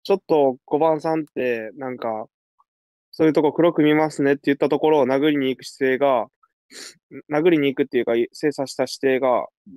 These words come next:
僕七番沢村なんじゃないかなと思いました。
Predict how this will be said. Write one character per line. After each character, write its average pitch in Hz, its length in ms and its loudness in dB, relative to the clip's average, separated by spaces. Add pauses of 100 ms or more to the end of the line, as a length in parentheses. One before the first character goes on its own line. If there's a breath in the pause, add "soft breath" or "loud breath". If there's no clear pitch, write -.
僕 131 200 -10
七 139 200 0
番 135 180 0
沢 127 220 -2
村 120 180 -2
な 120 120 -4
ん 110 60 -8
じ 110 80 -8
ゃ 104 40 -4
な 110 100 -6
い 110 60 -6
か 110 100 -8
な 110 140 -2
と - 140 -12
思 107 180 -8
い 104 40 -10
ま 107 140 -6
し - 100 -14
た。 92 240 -6